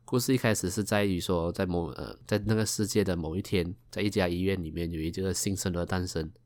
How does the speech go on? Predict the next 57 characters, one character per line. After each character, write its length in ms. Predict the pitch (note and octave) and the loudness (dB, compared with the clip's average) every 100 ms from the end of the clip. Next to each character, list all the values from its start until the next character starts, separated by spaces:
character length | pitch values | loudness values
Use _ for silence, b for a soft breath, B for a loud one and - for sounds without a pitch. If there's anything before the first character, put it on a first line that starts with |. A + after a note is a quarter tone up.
| _ - | _ 0
然 160 | G2 | 2
后 220 | G2 F#2+ | 4 2
这 180 | F#2 - | 2 2
个 80 | A#2+ | 2
新 180 | A#2 A2+ | 2 2
生 120 | A#2 | 2
儿 280 | G2+ G2+ G#2 - - | 2 2 0 -4 0
诞 180 | A#2+ A2+ | 2 2
生 180 | A2 | 0
过 140 | G#2 G#2+ | 2 2
后 100 | A2 | 4
呢， 140 | G2 | 0
他 140 | F#2 G2 | 0 0
发 160 | A2 | 0
现， 320 | F#2+ A2 - - - | 0 -2 -4 -10 -8
呃， 220 | F2+ F2 | -8 -6
医 80 | G2 | -2
生 160 | A2 | -2
发 100 | G#2+ | 0
现 120 | G2 G#2 | 0 0
他 140 | F#2+ | 0
是 160 | - G#2+ | 0 0
有 280 | F#2 D2 B1+ | 0 -2 -6
特 220 | - A2 | -2 -2
殊 180 | - G2 | 0 0
能 200 | F2+ F#2+ | 0 -2
力 140 | G2+ | -2
跟 120 | F#2 | -4
特 180 | F2 - | -4 -6
殊 160 | G2 G2 | -4 -4
体 180 | - F2+ | -4 -10
质 180 | - E2 | -8 -4
的 220 | F#2 F2 | -2 0
人， 320 | E2+ D#2+ F#2+ - _ | 2 0 -2 -12 _
他 100 | - | -6
们 120 | G2 F#2+ | -2 0
称 180 | G2+ | 0
之 120 | F#2+ G2 | 2 2
为 120 | F2+ | 2
个 220 | - G2 | 2 2
性。 260 | - F#2+ D#2+ _ _ - | 2 0 -2 _ _ -8
那 120 | E2 | -6
什 100 | F2 | -2
么 80 | F2+ | -2
是 100 | G#2+ | 2
个 160 | A#2 | 2
性 240 | G#2 A2+ G2+ | 2 2 2
呢？ 220 | F#2 F2+ - | -2 -4 -10
基-， 120 | - F2+ | -8 -4
基 100 | F2 | -2
本 100 | F2 | 0
上 140 | G2 | 0
就 160 | F#2+ F#2+ | -2 -2
是 180 | F#2+ F#2+ | -2 -2
所 200 | - E2+ | -2 -4
谓 100 | F2 | -2
的， 480 | E2+ D#2 D#2 D2+ | -2 -4 -6 -8